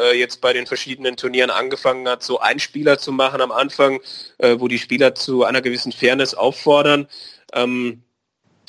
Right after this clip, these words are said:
und ich, vielleicht zeigt das erste Wirkung, ich weiß es nicht genau. Also ich habe schon Turniere erlebt, wo, wo ich mich deutlich mehr über die Zuschauer, über das Publikum geärgert habe.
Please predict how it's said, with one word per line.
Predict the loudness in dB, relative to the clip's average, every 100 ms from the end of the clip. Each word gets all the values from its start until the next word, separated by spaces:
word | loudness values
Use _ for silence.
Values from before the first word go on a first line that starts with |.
| -4
und | -2
ich, | -2 -8 -16 _ _ -18 -16
vielleicht | -8 0 2 2 0
zeigt | 0 0 0
das | -6
erste | -4 -6 -6 -8
Wirkung, | -4 -4 -4 -12
ich | -4
weiß | -4 -4
es | -6
nicht | -14 -10
genau. | -10 -6 -6 -6
Also | -4 -2 0 0 -2 -16 -18
ich | -18 -18 -16 -8 -2
habe | -2 2
schon | 2 2
Turniere | -2 -2 0 0
erlebt, | 2 0 0 -4
wo, | -2 -2 -2 -18 -20 -4
wo | -2 -2
ich | -4
mich | -8 0
deutlich | 2 2 0 -2
mehr | 4 4 4
über | 2
die | 0 -2 -4
Zuschauer, | -4 -4 0 2 2
über | 0 -2
das | -4
Publikum | -6 -4 -6 -6 -6
geärgert | 0 2 2 0 -2
habe. | -2 -2 -2